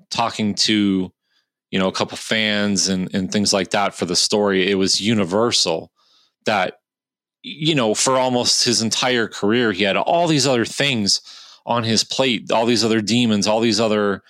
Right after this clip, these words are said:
you know, I guess, interferences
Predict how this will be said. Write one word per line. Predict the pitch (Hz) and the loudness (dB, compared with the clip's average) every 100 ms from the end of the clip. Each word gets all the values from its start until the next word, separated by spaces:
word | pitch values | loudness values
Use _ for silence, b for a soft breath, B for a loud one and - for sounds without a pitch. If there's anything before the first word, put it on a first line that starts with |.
| b b b b _ - | b b b b _ -2
you | 107 | 0
know, | 98 92 92 _ _ _ _ _ | 0 0 -2 _ _ _ _ _
I | - | -4
guess, | 110 113 - - | 0 0 0 -4
interferences | - 127 131 - - 123 135 131 110 - 98 90 - - | -2 0 0 -2 0 0 0 -2 0 0 0 0 0 -2